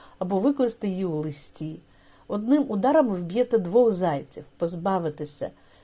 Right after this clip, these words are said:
спілкування з джерелом агресії, покажете йому, що є інші можливості висловити почуття. Дев'яте. Попросіть говорити повільніше,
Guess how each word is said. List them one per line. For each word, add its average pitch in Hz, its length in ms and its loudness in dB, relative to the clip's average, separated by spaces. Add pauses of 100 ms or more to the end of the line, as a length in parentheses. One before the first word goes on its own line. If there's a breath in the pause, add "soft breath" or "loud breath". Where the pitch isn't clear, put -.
спілкування 185 1120 0
з 160 60 -6
джерелом 170 480 2
агресії, 156 520 -4
покажете 277 680 0
йому, 233 360 -2
що 208 220 -6
є 262 340 -2
інші 170 540 -8 (360 soft breath)
можливості 156 840 -4
висловити 170 720 -8 (140)
почуття. - 500 -12 (800 loud breath)
Дев'яте. 185 720 0 (540 soft breath)
Попросіть 294 500 2
говорити 269 480 4
повільніше, - 920 -4